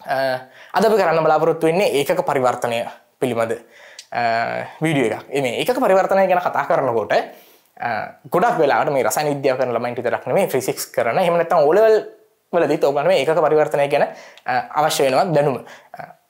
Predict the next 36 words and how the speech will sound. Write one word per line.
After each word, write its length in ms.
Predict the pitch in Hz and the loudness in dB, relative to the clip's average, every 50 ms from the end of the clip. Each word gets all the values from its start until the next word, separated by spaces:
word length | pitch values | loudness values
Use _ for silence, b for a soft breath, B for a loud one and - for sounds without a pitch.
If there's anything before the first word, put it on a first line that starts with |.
| _ _ - | _ _ 0
ගොඩක් 240 | 165 240 311 311 - 262 | 0 2 2 2 2 2
වෙලාවට 320 | 226 214 214 220 240 277 | 2 4 2 2 2 2
ළමයි 240 | 226 151 190 269 226 | 2 4 2 2 4
ගණන් 280 | 165 139 160 196 202 | 2 2 2 0 0
හදාගන්න 420 | 208 202 202 208 208 208 208 214 202 | 2 2 4 4 4 4 2 2 2
පුළුවන් 360 | 202 165 170 180 170 165 147 | 2 2 4 4 2 2 0
වුණත්, 240 | 139 127 - - - | 0 -2 -2 0 0
අපි 120 | - 147 160 | -2 -2 0
හිතමුකෝ 260 | 156 175 165 185 214 | 0 0 0 2 2
එම් 140 | 156 147 147 | 2 0 0
සී 160 | - 196 185 | 0 -2 0
කියූ 180 | - 202 196 170 | 2 2 2 4
ගානක් 320 | 165 151 151 165 160 - | 4 2 2 2 0 0
හරි 100 | - 170 | -2 -2
මොකක් 200 | 175 165 165 - | -2 -2 -2 0
හරි 80 | 180 175 | -2 -2
හදනකොට, 500 | - 139 127 143 139 131 131 117 101 - | -2 0 0 0 0 2 0 0 0 0
අ, 560 | 214 - - - - - - - _ - 120 | -2 -4 -4 -10 -18 -20 -20 -14 _ -6 -2
ගාන 240 | 120 165 190 226 277 | 0 2 2 2 2
හැදුවත් 720 | 269 - - - - 160 151 170 226 226 269 - - - B B B B B B - | 0 0 -4 -4 -2 -2 0 0 2 2 2 0 0 -2 B B B B B B -4
සමහරකට 320 | 196 208 233 - 262 370 | 0 0 0 2 2 2
ඔයගොල්ලෝ 260 | 233 202 220 269 277 | 2 4 4 2 4
ගාන 220 | 190 180 180 214 254 | 4 2 2 2 0
හදලා 340 | 240 214 165 185 233 262 208 170 | 0 0 0 2 2 2 2 2
උත්තරේ 240 | - - 220 233 226 | 0 2 2 4 4
ගන්න 180 | 226 226 240 | 4 4 4
ඒකකයෙන් 520 | 233 202 190 214 214 214 254 247 240 214 175 | 2 2 2 0 0 0 2 2 2 2 2
නෙමෙයි 280 | 180 190 247 330 359 | 2 2 2 2 2
එම් 140 | 262 240 220 | 0 0 0
සී 160 | 233 247 247 | 2 0 0
කියූ 140 | 226 254 262 | 2 2 2
වල 80 | 277 330 - | 4 2 2
උත්තරේ 300 | - 339 - 214 226 262 262 - - | 2 0 2 2 2 0 0 -2 -2
තියෙන්නේ. 380 | 240 240 233 196 160 131 120 | 0 2 2 2 0 -2 0
උදාහරණයක් 480 | 139 143 135 139 139 127 139 147 147 - | 0 0 0 0 0 -2 -2 -4 -4 -2
විදිහට 240 | - 185 233 392 | -2 0 0 -2